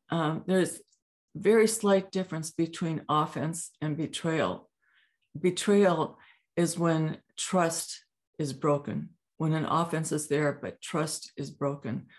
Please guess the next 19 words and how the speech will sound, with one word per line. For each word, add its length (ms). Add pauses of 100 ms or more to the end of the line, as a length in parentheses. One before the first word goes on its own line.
(240)
Offense, 640 (460)
there 160
may 200
not 260
necessarily 800
be 200
trust, 440
but 120
there's 240
a 60
real 240
test 460
in 120
there. 220
There, 300 (340)
there 120
may 200
be 320
underlying 720